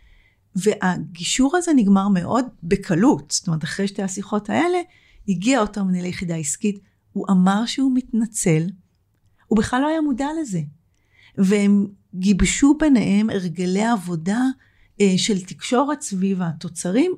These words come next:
ואיך לא מערבים את כל העולם בתגובות ובפידבקים, ואיך שומרים על הפרטיות ועל הכבוד,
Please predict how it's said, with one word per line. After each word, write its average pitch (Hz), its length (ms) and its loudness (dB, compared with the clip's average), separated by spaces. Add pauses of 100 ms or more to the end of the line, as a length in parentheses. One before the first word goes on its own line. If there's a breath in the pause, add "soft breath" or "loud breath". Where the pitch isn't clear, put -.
ואיך 185 480 -2
לא 202 180 0
מערבים 202 760 0
את - 140 -4
כל 196 380 2
העולם 190 1300 0
בתגובות 170 960 0
ובפידבקים, 247 760 2
ואיך 170 120 2
שומרים 175 260 -8
על 170 60 -6
הפרטיות 190 540 -2
ועל 170 120 0
הכבוד, 196 560 0